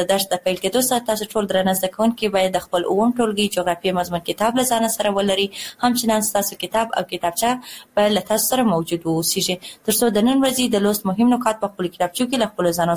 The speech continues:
سره نوٹ کړئ. خوږو او ګلالي زده کوونکو، راځو ستاسو د لوست پر لور باندې. زموږ او ستاسو د نن ورځې لومړی لوست جغرافیایي مفاهیم او اصطلاحات دی. کتاب صفحه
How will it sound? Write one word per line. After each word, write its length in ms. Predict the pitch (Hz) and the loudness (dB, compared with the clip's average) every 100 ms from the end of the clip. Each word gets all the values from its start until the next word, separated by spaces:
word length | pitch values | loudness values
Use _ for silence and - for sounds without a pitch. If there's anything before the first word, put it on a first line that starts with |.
| - | 0
سره 180 | 233 277 190 | 0 0 0
نوٹ 160 | 160 - | -2 -2
کړئ. 160 | 180 165 - - - - | -6 -6 -8 -16 -16 -6
خوږو 160 | - 285 | 0 0
او 80 | 311 | 2
ګلالي 240 | 277 240 240 | 2 2 2
زده 100 | 233 214 | 0 0
کوونکو، 340 | 240 240 240 208 | 2 2 2 0
راځو 240 | 190 214 | 2 0
ستاسو 280 | - 208 180 | 0 -4 -2
د 100 | 180 | 0
لوست 220 | 220 254 254 | 2 0 -2
پر 100 | 233 | 0
لور 100 | 226 214 | 0 2
باندې. 260 | 208 208 202 | 2 2 0
زموږ 140 | 190 | 0
او 140 | 185 | 0
ستاسو 280 | - 196 180 175 | 0 -2 -2 0
د 80 | 190 | 2
نن 140 | 240 | 4
ورځې 240 | 240 233 214 180 | 2 2 0 0
لومړی 300 | 175 196 226 226 | -2 -2 0 2
لوست 240 | 220 - | 0 0
جغرافیایي 420 | 185 170 170 196 202 | 0 -2 0 0 0
مفاهیم 500 | 175 - 170 214 247 247 | -2 -4 -2 0 0 0
او 60 | 170 165 | 0 -2
اصطلاحات 580 | - 170 170 165 160 | -2 -4 -2 -2 -2
دی. 120 | 180 175 - - - - | -4 -6 -6 -12 -12 -4
کتاب 280 | 226 262 285 277 | 0 2 0 -2
صفحه 260 | 254 247 | -2 0